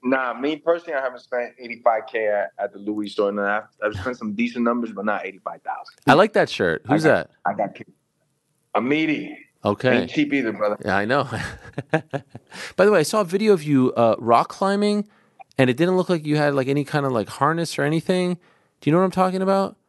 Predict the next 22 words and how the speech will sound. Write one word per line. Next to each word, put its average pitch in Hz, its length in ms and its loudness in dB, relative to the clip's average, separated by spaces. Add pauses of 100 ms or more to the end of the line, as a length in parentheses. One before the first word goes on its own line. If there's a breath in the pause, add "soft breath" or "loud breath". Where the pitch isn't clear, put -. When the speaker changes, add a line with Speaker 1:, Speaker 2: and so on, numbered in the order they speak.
(200)
Speaker 2:
What, 156 200 4
what 185 140 4
was 185 120 2
that 180 180 4
all 143 160 2
about? 95 260 4
And 98 140 -2
should 180 240 0
you 175 80 0
be 135 100 0
doing 98 300 4
that? 78 180 0
Is 90 80 -4
that 139 160 2
smart 151 340 0
for 117 120 -8
you 95 180 0
and 90 80 0
your 85 100 0
safety? - 520 -2 (1160)
Speaker 1:
Yeah, 139 120 4
yeah, 127 60 2